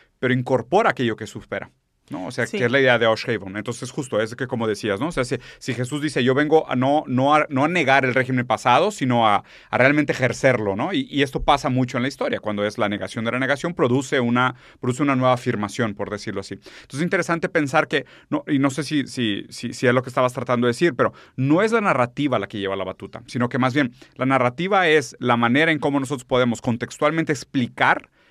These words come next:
Speaker 1: la relación que existe entre relaciones de poder, asimetrías, derechos, eh, relaciones materiales, condiciones, vivienda.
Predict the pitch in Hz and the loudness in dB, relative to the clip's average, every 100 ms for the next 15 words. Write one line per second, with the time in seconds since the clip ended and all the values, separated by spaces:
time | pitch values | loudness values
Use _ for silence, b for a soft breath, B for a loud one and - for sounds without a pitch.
0 | b _ 127 131 131 131 156 156 185 - | b _ 2 4 4 2 0 -4 -4 -6
1 | 170 - 170 - 127 123 143 113 101 107 | -10 -4 -4 0 -2 0 -2 -2 -6 -6
2 | 101 104 - 151 180 185 160 123 113 117 | -6 -8 -6 -4 -2 0 -2 -4 -6 -8
3 | - 170 170 156 147 120 113 143 151 147 | -6 -6 0 2 2 0 -2 -2 -4 -4
4 | 135 135 123 95 101 101 101 101 101 123 | -4 -4 -6 -6 -8 -8 -8 -8 -6 -2
5 | 151 156 139 131 117 104 - 151 151 135 | 2 2 2 -4 -6 -6 -4 -2 -2 -2
6 | 104 120 151 135 123 | -4 -2 0 2 0